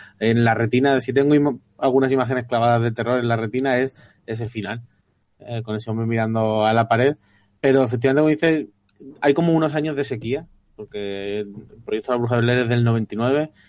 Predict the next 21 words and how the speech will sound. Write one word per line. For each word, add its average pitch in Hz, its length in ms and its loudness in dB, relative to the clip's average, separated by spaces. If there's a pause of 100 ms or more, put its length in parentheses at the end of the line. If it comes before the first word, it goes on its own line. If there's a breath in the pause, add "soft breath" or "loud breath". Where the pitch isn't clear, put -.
(220 soft breath)
incluso 135 240 2
un 135 80 0
poquillo 156 340 2
antes 156 440 0
ya 131 120 0
está 120 640 0 (680)
Alien 131 260 -2
Abduction, 127 580 -8 (340)
que 104 140 -6
es 107 100 -8
la 98 320 -8
adaptación 107 480 -8
de 107 60 -4
un 107 100 -6
corto 113 340 -4
que 104 100 -4
es, 101 120 -8
que, - 240 -20 (160)
que 123 80 0
es 120 160 -4
muy, 131 400 4